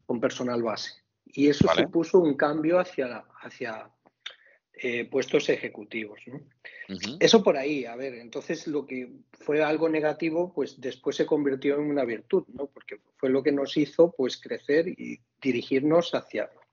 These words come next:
Speaker 1: puestos de, de mayor, eh, envergadura y, y, y lo cual también nos daba mayor prestigio, ¿no? En aquel momento, ¿no? Y entre lo positivo, lo que más se me queda gla-, grabado, pues, es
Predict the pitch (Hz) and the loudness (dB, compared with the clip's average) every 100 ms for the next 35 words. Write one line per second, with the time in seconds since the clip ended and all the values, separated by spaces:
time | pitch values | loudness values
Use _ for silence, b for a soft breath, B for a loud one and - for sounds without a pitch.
0 | _ _ _ _ _ - 127 - 151 - | _ _ _ _ _ 4 4 4 0 0
1 | 120 110 _ b b b - 127 117 117 | -6 -6 _ b b b -12 -4 -2 -2
2 | 110 120 131 143 143 b b b b _ | -2 0 2 2 -2 b b b b _
3 | - 135 127 - 139 135 131 131 127 135 | -2 0 0 -2 -2 2 2 4 2 2
4 | 143 151 185 165 127 113 107 - 127 113 | 2 2 0 -2 -6 -10 -14 -18 -16 -14
5 | 110 117 - - 120 117 - 123 131 151 | -14 -14 -12 -12 -8 -8 0 0 6 6
6 | 131 143 139 123 - 135 123 123 120 123 | 8 6 4 -2 -4 -2 -2 -4 -10 -8
7 | 120 _ - - - 143 - - - 185 | -10 _ -16 -12 -4 -4 -6 -20 -18 -20
8 | _ _ _ b _ 127 123 113 120 113 | _ _ _ b _ -12 -10 -4 -4 -6
9 | 110 113 - - - 151 B B B B | -10 -12 -14 -20 -10 -10 B B B B
10 | B B - 151 139 139 139 - 139 139 | B B 0 4 4 4 0 2 4 6
11 | 135 135 - 139 190 170 135 127 120 127 | 4 -4 -8 -6 -4 -2 -2 -4 -6 -8
12 | 143 165 - 202 - 156 143 151 143 135 | -4 -6 -4 -8 -6 -6 -4 -2 -2 -2
13 | 131 135 _ 135 135 131 127 135 160 147 | -4 -8 _ -20 _ -10 -4 0 0 0
14 | 139 147 127 123 - 139 139 - - | -4 -6 -6 -6 -4 -4 -4 -12 -16